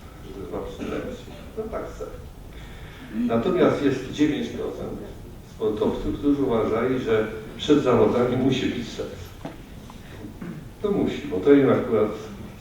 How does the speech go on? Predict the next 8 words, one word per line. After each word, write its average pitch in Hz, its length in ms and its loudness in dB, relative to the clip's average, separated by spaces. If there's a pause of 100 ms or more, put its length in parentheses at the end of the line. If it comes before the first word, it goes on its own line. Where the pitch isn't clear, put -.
sprawia, 98 400 -2
y, 95 40 -2 (960)
no, - 60 -6 (220)
daje, 101 200 2
y, 92 100 0 (1040)
lepszą 107 520 -2 (600)
aktywność - 480 -4
sportową. - 480 -4